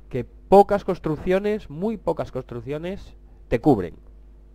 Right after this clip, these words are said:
Yo tengo, mm, partidas jugadas, divirtiéndome mogollón, viendo tanques cómo se cubrían detrás de una roca y les era totalmente inútil. Los acababas deteleando. Eh, deleteando, <laughs> perdón.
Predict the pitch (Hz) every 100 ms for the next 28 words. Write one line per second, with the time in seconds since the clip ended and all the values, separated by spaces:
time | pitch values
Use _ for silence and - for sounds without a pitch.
0 | - - - - 98 101 135 151 170 170
1 | - 123 123 117 110 101 98 - 107 -
2 | 151 131 139 175 214 240 - - - -
3 | - 117 113 104 165 170 160 139 123 120
4 | 202 269 277 - 127 139 151 143 135 160
5 | 147 - 170 156 139 120 127 143 123 143
6 | 143 117 110 170 202 202 131 - 151 170
7 | 165 - 95 135 127 135 143 - 113 104
8 | 92 76 - - 95 90 85 85 92 131
9 | 139 143 - - 104 98 87 85 73 -
10 | - - - - - - - - - 170
11 | 175 170 170 131 110 101 107 101 95 135
12 | 127 117 104